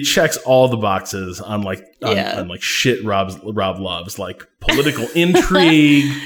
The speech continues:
Speaker 1: um, Scandinavian design, <laughs>
Speaker 2: Yes.
Speaker 1: um, you know, uh, and, and then dystopian near future, uh, realpolitik.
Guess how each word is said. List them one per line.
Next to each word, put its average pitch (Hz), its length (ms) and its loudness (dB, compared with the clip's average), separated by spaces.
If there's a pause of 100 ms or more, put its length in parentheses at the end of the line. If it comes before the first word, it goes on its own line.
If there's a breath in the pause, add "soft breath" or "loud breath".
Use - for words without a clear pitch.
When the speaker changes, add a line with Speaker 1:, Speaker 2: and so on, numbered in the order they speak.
(380 loud breath)
Speaker 1:
um, 104 720 0 (640 soft breath)
Scandinavian 139 760 2
design, 165 760 6 (200)
<laughs> - 180 -8
Speaker 2:
Yes. - 340 -2
Speaker 1:
um, 156 540 2
you 185 120 6
know, 139 200 4 (600 loud breath)
uh, 127 380 4
and, 135 160 2
and 143 180 2
then 135 140 4
dystopian 127 640 2
near 107 160 2
future, 104 600 0
uh, 101 140 0
realpolitik. 92 720 -6